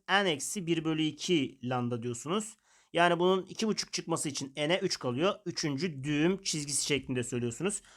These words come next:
Ben bununla ilgili soru çıkacağını düşünmüyorum ama müfredattan kalkmadığı için hatırlatmış olduk arkadaşlar. Evet, dediğim gibi, e, bu şekilde bunlara dikkat ettiğiniz zaman soru kaçırmazsınız arkadaşlar.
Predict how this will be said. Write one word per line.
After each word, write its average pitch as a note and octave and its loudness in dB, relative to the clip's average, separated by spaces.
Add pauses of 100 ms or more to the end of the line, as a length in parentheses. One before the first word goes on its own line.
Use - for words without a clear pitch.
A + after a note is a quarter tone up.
(180)
Ben G3+ 6
bununla G#3+ 2
ilgili G#3 2
soru G3 0
çıkacağını F#3+ 4
düşünmüyorum F3 0
ama F3 2
müfredattan E3 0
kalkmadığı E3 2
için F#3+ 0 (140)
hatırlatmış C3 0
olduk C#3+ 0
arkadaşlar. A#2 -6 (420)
Evet, A3+ 4
dediğim G3 6
gibi, F3+ 0 (140)
e, C3+ -2
bu F#3 -6
şekilde C#3+ -2
bunlara D#3+ 2
dikkat D#3+ -2
ettiğiniz D3+ -2
zaman C3+ 0
soru F3 -2
kaçırmazsınız C#3 -2
arkadaşlar. B2 -4